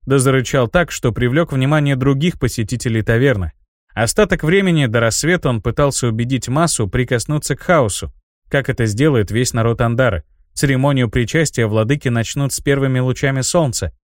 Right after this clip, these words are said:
ради чего в бирюзовом городе собрались все андарцы. Но Масу был непреклонен.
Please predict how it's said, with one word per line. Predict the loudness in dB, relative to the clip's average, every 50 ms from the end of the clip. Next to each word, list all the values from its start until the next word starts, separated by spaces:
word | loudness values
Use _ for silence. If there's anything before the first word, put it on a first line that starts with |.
| _ _ _
ради | -2 0 2 2 2 0 -2
чего | -4 -2 0 2 4 4 4
в | 2
бирюзовом | 0 0 0 0 0 2 2 2 2 0 0 2
городе | 2 2 2 2 2 0 0 0 -2
собрались | -4 -4 -2 0 0 0 0 0 -2 -4 -4
все | -6 -4 -2 0 0
андарцы. | 2 0 0 0 0 -2 -2 -6 -10 -12 -14 -16 _ _ _ _ _ _ _ _ _ _ _ _ -4
Но | 0 0 2
Масу | 4 4 4 2 2 0 -2 -2
был | 0 2 2 2
непреклонен. | 4 2 2 0 0 -2 0 2 2 2 2 2 -2 -4